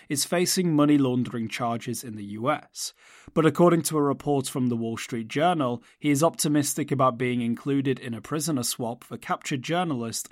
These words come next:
Evan Gershkovich. Filings by Vinnik's lawyer discusses how, quote,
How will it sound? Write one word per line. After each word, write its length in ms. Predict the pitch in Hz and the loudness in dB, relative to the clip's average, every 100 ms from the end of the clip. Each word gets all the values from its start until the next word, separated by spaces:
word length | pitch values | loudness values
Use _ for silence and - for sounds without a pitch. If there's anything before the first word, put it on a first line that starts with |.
| - - - | -20 -10 -4
Evan 300 | 131 135 123 | 0 0 2
Gershkovich. 960 | 127 131 - 113 104 - _ - - _ _ _ _ | 0 -2 -6 -8 -10 -20 _ -16 -16 _ _ _ _
Filings 520 | - 156 147 143 135 - | 2 6 6 6 2 2
by 200 | 127 120 | -2 -2
Vinnik's 440 | 123 113 - - | -4 -6 -6 -6
lawyer 380 | 123 135 131 120 | -4 -2 -2 -2
discusses 600 | 123 - - 143 - - | -2 -2 -2 -2 -2 -2
how, 180 | 127 113 | -2 -4
quote, 500 | - 175 139 117 | 2 4 4 0